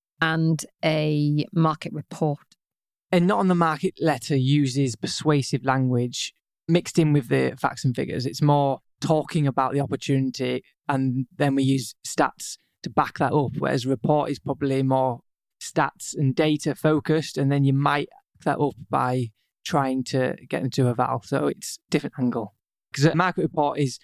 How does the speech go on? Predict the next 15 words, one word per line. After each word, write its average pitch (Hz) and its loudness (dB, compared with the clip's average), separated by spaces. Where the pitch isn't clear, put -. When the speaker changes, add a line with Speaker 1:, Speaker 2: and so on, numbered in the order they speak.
Speaker 2:
if 147 -4
you 143 2
opened 151 0
it - -4
up, 135 -2
you'd 139 -16
probably 135 -2
see 135 -2
one, 147 0
two, 147 2
three 147 0
pages 143 0
full 139 -2
of 127 0
tables. 135 0